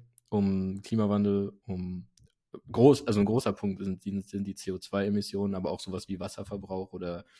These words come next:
ah, Müll, äh, Verpackung und sowas. Also alles Mögliche, was da mit reinfließt.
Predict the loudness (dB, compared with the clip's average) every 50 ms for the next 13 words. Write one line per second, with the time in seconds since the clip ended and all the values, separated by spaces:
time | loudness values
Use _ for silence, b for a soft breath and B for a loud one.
0 | b b b b b b b b b b b b b b b b b b b _
1 | _ _ _ -6 -4 -2 -2 -4 -6 -8 -4 0 2 4 4 4 2 0 -2 -6
2 | -12 -16 -20 -20 -20 _ -6 -4 -2 -2 -2 -4 -6 -10 -12 -12 -12 -12 -10 -8
3 | -8 -6 -4 -4 -2 -2 -2 -2 -2 -4 -4 -6 -8 -14 _ _ _ _ _ _
4 | _ _ _ _ _ -20 -18 -8 -2 0 0 2 2 4 4 4 2 2 0 -2
5 | 0 0 -2 -2 -2 0 0 0 0 0 -2 -4 -4 -4 -4 -2 -2 -2 -2 -4
6 | -4 -6 -8 -8 -8 -10 -14 -20 -20 _